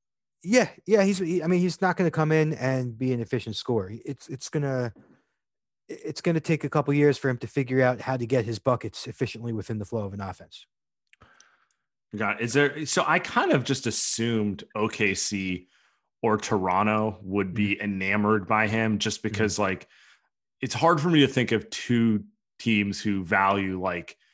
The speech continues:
Speaker 2: athleticism, length, and, like, bank on their ability to develop more than <laughs> those two teams.
Speaker 1: Yeah.
Speaker 2: Um, but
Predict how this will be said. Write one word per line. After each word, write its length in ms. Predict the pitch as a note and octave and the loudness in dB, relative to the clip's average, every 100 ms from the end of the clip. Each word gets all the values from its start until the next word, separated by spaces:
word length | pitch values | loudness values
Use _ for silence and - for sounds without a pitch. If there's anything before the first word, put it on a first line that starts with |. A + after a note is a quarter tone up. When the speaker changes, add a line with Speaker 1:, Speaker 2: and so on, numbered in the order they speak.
| _ _ _ - | _ _ _ -2
Speaker 2:
athleticism, 800 | A#2+ - A#2 A2 - A2+ A2+ G#2 | -2 2 2 2 0 0 0 0
length, 500 | G2+ G#2 G2+ G2 - | 0 2 2 -2 -4
and, 80 | G2+ | -4
like, 260 | F#2+ E2 | -4 -4
bank 260 | - G2+ F#2+ | 0 0 0
on 100 | G2 | -4
their 120 | F#2+ | -4
ability 480 | F#2 G2 F2+ F2+ F2 | -6 -6 -6 -8 -10
to 100 | - | -12
develop 500 | F2+ F2+ F2+ F2 F2+ | -12 -8 -6 -6 -8
more 160 | F#2+ F2+ | -8 -8
than 60 | F#2+ | -6
<laughs> 140 | - | -4
those 120 | C#3 | -2
two 160 | - A2+ | -2 -4
teams. 500 | G#2+ A#2+ B2 A#2 - - | -2 -2 -2 -6 -10 -4
Speaker 1:
Yeah. 160 | C#3 A2 _ _ B2 | -2 -2 _ _ 0
Speaker 2:
Um, 380 | A#2 G#2+ G2+ - | 4 4 2 0
but 420 | A#2 G#2+ G#2 | 4 4 2